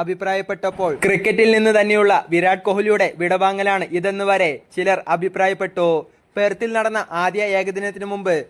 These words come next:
തന്റെ ഫിറ്റ്നസിനെ കുറിച്ചും പരമ്പരയ്ക്കുള്ള തയ്യാറെടുപ്പിനെ കുറിച്ചും വിരാട് കോഹ്ലി ആത്മവിശ്വാസം പ്രകടിപ്പിച്ചിരുന്നു. രണ്ടായിരത്തി ഇരുപത്തിയേഴിലെ ഏകദിന ലോകകപ്പ് എന്ന സ്വപ്നം ഉപേക്ഷിച്ചിട്ടില്ല എന്നും പരോക്ഷമായി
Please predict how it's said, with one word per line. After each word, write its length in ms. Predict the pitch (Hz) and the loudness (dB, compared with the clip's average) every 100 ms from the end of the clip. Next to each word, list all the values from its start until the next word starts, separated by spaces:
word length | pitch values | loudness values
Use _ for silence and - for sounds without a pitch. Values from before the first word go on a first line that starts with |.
| _ 175 | _ -6
തന്റെ 200 | 190 196 | -4 -6
ഫിറ്റ്നസിനെ 500 | 190 185 196 185 202 196 | -8 -8 -10 -8 -10 -6
കുറിച്ചും 320 | 190 175 175 123 175 | -6 -4 -8 -4 -2
പരമ്പരയ്ക്കുള്ള 580 | 175 190 196 190 190 143 - | -2 -2 -6 -4 -2 -2 -2
തയ്യാറെടുപ്പിനെ 580 | 175 180 190 185 196 190 | 0 0 -2 -8 -8 -8
കുറിച്ചും 320 | 190 175 196 151 165 | -8 -8 -10 -10 -6
വിരാട് 280 | 175 185 185 | -2 -2 -2
കോഹ്ലി 260 | 190 190 170 156 165 | -4 -4 -6 -4 -4
ആത്മവിശ്വാസം 640 | 175 196 180 202 175 165 175 | -4 -10 -6 -6 -6 -8 -6
പ്രകടിപ്പിച്ചിരുന്നു. 800 | 170 185 180 180 190 180 175 156 139 _ _ _ 180 | -4 -4 -8 -10 -8 -8 -8 -10 -12 _ _ _ -4
രണ്ടായിരത്തി 460 | 196 208 220 214 226 | -2 0 -2 -2 -6
ഇരുപത്തിയേഴിലെ 580 | 214 214 214 214 208 170 160 185 | -4 -2 -2 -2 -2 -4 -4 -4
ഏകദിന 340 | 180 185 196 196 | -4 -6 -6 -2
ലോകകപ്പ് 460 | 190 190 196 190 165 165 170 | -2 -2 -4 -4 -6 -4 -8
എന്ന 120 | 185 190 | -6 -6
സ്വപ്നം 360 | 175 196 170 135 _ _ 170 | -6 -6 -8 -8 _ _ -10
ഉപേക്ഷിച്ചിട്ടില്ല 680 | 180 202 196 180 202 202 196 196 196 | -6 -6 -6 -14 -10 -6 -2 -2 -2
എന്നും 240 | 190 143 _ _ - | -6 -8 _ _ -4
പരോക്ഷമായി 580 | 175 180 196 220 208 190 | -2 0 -2 -6 -6 -8